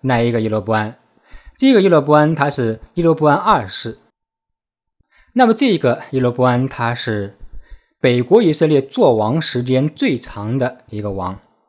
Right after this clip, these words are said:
那么弟兄姊妹，为什么他做王最长呢？他做王最长，并不是他比别人优秀，那么也不是因为他敬畏上帝，而是因为上帝呢，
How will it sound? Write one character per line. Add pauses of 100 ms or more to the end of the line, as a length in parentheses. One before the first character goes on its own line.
(1120)
那
么
弟
兄
姊
妹， (120)
为
什
么 (240)
他
做
王
最
长
呢？ (520)
他
做
王
最
长， (140)
并
不
是
他
比
别
人
优
秀， (480)
那
么
也
不
是
因
为 (320)
他
敬
畏
上
帝， (640)
而
是
因
为 (180)
上
帝
呢，